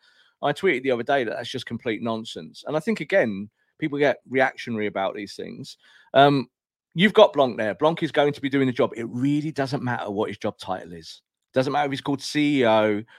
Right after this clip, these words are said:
or if he's called King of the World or commercial officer or all of that. Uh, the C E O quite often at, at a lot of organisations is quite a representative role. It's not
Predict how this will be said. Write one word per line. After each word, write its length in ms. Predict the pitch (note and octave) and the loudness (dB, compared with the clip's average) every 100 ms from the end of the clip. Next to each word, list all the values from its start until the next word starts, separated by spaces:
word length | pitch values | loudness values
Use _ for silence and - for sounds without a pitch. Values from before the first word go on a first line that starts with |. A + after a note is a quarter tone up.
| _ - | _ -6
or 200 | A2+ A2+ | -2 -2
if 80 | A#2 | -4
he's 140 | G#2 | -10
called 360 | - A#2 A2+ - | -6 -4 -4 -4
King 220 | B2+ B2 | 0 0
of 60 | |
the 80 | B2 | 0
World 640 | A#2 A#2 A2 G#2+ G#2 G#2 - - - | 2 4 6 6 4 0 -4 -20 -10
or 340 | - A2+ A2 G2+ - - | 2 4 4 0 -8 -6
commercial 500 | C#3 C3 C3 - B2+ | 0 2 2 4 4
officer 640 | A2+ B2+ - A#2+ A2 A2 G#2+ _ - | 4 0 -6 -2 -2 -2 -6 _ -4
or 200 | A2 A2+ | -2 0
all 120 | A#2 | -2
of 100 | G2+ | 0
that. 340 | G#2 G2 - _ _ _ | 2 2 -2 _ _ _
Uh, 60 | - - - F#3+ | -20 -20 -20 -10
the 100 | G3 | -8
C 340 | - A#3+ A3+ | -4 -2 2
E 60 | G#3 | 6
O 160 | D3 | 6
quite 280 | B2 D3 C#3+ | 4 2 4
often 280 | D3+ - A2+ | 4 0 -2
at, 140 | A2+ - _ A#2 | -2 -6 _ -4
at 160 | A2+ | -2
a 40 | A#2 | 0
lot 240 | C#3 D#3+ | 4 4
of 120 | D3 | 4
organisations 880 | D#3 C#3+ C3 C3+ C#3 - F#2+ G2 - _ - | 0 2 2 2 0 -2 -6 -6 -12 _ 0
is 240 | E3 - | 0 0
quite 260 | - C3 C3+ | 2 2 2
a 60 | |
representative 760 | C3+ C3 B2 C#3 C3+ - B2+ G#2+ | -2 -2 0 -2 -2 -4 -6 -2
role. 300 | B2 A2 G2+ | 2 4 2
It's 160 | - | -6
not 220 | C#3+ D#3 | 0 0